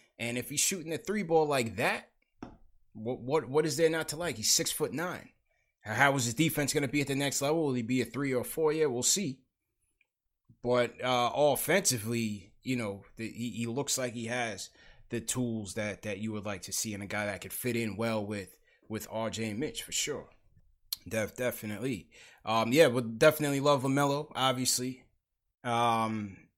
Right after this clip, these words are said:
how do the Knicks feel about Halliburton? Good question. Another intriguing prospect.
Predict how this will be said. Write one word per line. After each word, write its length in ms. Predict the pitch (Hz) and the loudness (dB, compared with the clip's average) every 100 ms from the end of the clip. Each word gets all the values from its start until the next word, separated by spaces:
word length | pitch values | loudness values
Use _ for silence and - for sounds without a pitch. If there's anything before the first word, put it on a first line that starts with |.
| _ _ - | _ _ -16
how 200 | - 135 | 6 8
do 100 | 135 | 8
the 100 | 127 | 4
Knicks 220 | 131 131 - | 2 2 2
feel 180 | 139 | 0
about 260 | 123 127 117 | 2 2 4
Halliburton? 720 | 131 127 113 127 123 123 127 _ _ - - - - - | 4 4 4 2 0 -2 -10 _ _ -20 -20 -20 -20 -8
Good 200 | 131 117 | -4 -4
question. 500 | - 131 - 120 123 - _ _ _ _ _ _ _ _ _ _ _ - | -2 -2 0 -2 -6 -14 _ _ _ _ _ _ _ _ _ _ _ -6
Another 280 | 120 120 120 | 0 2 2
intriguing 480 | 113 123 123 113 | 2 2 2 0
prospect. 680 | - 123 117 - 120 117 | 0 2 2 0 -2 -4